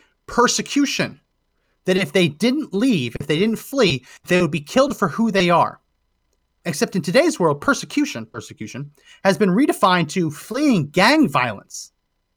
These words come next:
I mean, you look around the globe, every major city on earth has some element of gang violence. Are we really saying that anyone who lives on the same street as a gang has the right to enter the United States?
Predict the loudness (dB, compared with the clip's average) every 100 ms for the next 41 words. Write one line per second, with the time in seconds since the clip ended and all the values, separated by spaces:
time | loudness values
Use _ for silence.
0 | _ _ _ _ _ -2 2 4 6 6
1 | 6 4 4 4 4 2 2 4 4 2
2 | 2 2 4 0 2 2 2 0 -4 -4
3 | -2 -2 -4 0 2 2 2 2 2 -2
4 | -20 -2 0 2 4 4 4 4 4 2
5 | -4 -4 0 2 2 0 0 0 0 -6
6 | -18 -20 _ _ _ _ _ 2 4 6
7 | 4 2 2 4 2 2 -4 _ -2 2
8 | 4 2 -2 -14 _ -2 -2 2 2 4
9 | 4 4 2 4 4 4 4 4 2 2
10 | 2 2 0 -2 -2 -2 -8 -20 _ -8
11 | 0 2 2 2 2 2 0 -8 _ _
12 | 0 2 2 0 2 2 0 -2 -14 -6
13 | -2 0 0 -2 -2 0 0 -2 -6 -2
14 | 0 0 -4 -16